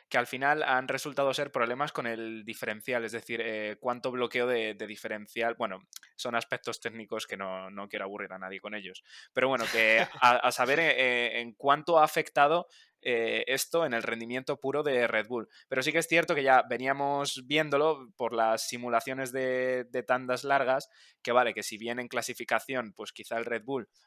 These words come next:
Speaker 1: metía ese extra que nos tenía acostumbrados a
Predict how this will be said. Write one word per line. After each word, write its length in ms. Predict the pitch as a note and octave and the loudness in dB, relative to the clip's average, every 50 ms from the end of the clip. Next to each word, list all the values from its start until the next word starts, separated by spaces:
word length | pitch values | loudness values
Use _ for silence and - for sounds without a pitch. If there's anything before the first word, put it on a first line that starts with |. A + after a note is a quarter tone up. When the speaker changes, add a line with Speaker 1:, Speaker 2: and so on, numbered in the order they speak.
| _ _ _ | _ _ _
Speaker 1:
metía 360 | A2 G#2 - A#2+ A#2 A#2 A#2 A#2 | -14 -10 -6 -4 -2 -2 -2 -2
ese 380 | - A#2+ A2+ - B2 A#2 - - | -4 -4 -6 -4 -4 -6 -4 -2
extra 520 | C#3 C3+ C3+ - - - - F#2+ F#2 G2+ - _ | -4 -4 -2 -4 -6 -6 -6 -6 -6 -6 -8 _
que 400 | - G2+ G2 F#2+ G2 G#2 G#2 G2+ | -8 -6 -6 -6 -6 -6 -8 -8
nos 180 | G2+ G2+ G2+ - | -8 -10 -10 -10
tenía 220 | - A2 G#2+ G#2+ | -10 -6 -6 -4
acostumbrados 720 | G#2+ A2+ G#2+ - - A2+ A2 A2 A2 G#2+ G#2+ G#2+ G#2+ - | -4 -4 -8 -10 -12 -10 -4 -2 -2 -2 -2 -2 -4 -4
a 480 | A2+ G#2+ G#2 G#2 G#2 G2+ G#2 G#2+ G#2 | -4 -4 -2 -2 -4 -4 -4 -6 -6